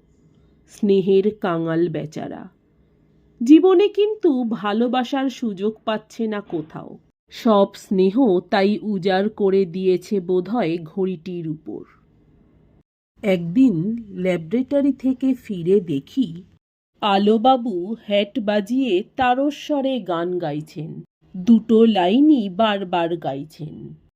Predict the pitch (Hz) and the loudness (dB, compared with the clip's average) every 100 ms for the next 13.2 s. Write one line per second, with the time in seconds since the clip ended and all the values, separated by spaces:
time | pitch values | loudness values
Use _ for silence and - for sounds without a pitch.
0 | _ - 208 196 196 196 202 - 208 196 | _ 0 2 4 2 2 0 0 0 2
1 | 190 233 - 233 185 196 190 190 185 180 | 2 0 -4 -4 -2 -2 -4 -2 -2 -4
2 | - 160 156 175 - _ _ _ _ 202 | -4 -2 -2 -6 -14 _ _ _ _ -2
3 | 220 240 233 233 240 220 214 247 226 202 | 2 4 4 2 0 -2 -2 0 2 2
4 | 180 185 196 180 170 143 156 - - 82 | 4 2 2 0 -2 -4 -8 -12 -12 -14
5 | - - _ _ _ - 240 226 240 254 | -20 -20 _ _ _ -2 4 6 6 4
6 | - 226 208 208 240 - 285 269 196 170 | -2 -4 -2 0 -2 -4 -2 -2 -2 -2
7 | 170 185 208 214 208 226 247 196 175 - | -2 -2 0 0 2 2 2 0 -2 -4
8 | 180 170 156 151 - 147 120 113 190 _ | -2 0 0 -4 -8 -12 -10 -12 -14 _
9 | _ _ _ _ _ - 330 349 339 311 | _ _ _ _ _ 4 6 8 8 6
10 | 214 208 226 302 302 339 339 320 202 190 | 4 2 4 2 0 0 2 0 -2 -4
11 | 202 240 247 254 240 262 240 240 226 240 | 0 0 0 0 -2 -6 -6 -4 0 0
12 | 247 247 - 180 - 214 214 208 160 151 | 0 -4 -6 -8 -6 -6 -4 -6 -12 -14
13 | - - | -18 -20